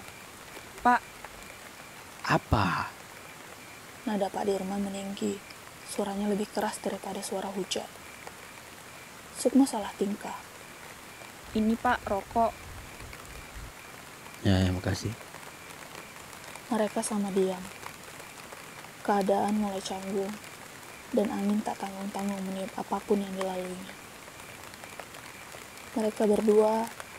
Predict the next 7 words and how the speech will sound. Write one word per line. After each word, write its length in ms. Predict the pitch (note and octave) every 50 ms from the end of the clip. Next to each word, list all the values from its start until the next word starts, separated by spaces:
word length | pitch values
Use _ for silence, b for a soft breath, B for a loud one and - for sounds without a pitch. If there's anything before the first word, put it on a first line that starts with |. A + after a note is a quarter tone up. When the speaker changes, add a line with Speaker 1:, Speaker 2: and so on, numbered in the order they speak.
| - - B3+
Speaker 3:
menggesekkan 560 | A3 G#3 G#3+ G3+ - - B3 - - G#3+ G3+
kedua 240 | - G#3 G3 F#3+ F#3+ F#3+
telapak 320 | - - F#3 F#3+ - - - -
tangan 240 | - G3 F#3+ F#3+ G3
masing-masing, 640 | F#3+ G3+ - - F#3+ F#3+ F#3+ G3+ - - G3 G3+ - - - - - - - - - - - - - - - - - - - - - - - - -
lalu 240 | A3+ A3 A3+ A3+ A3
meniup-niupnya. 840 | G#3 G3 G3+ G3+ G3 F#3+ - G3+ F#3+ F#3+ F#3+ - - - G#3 -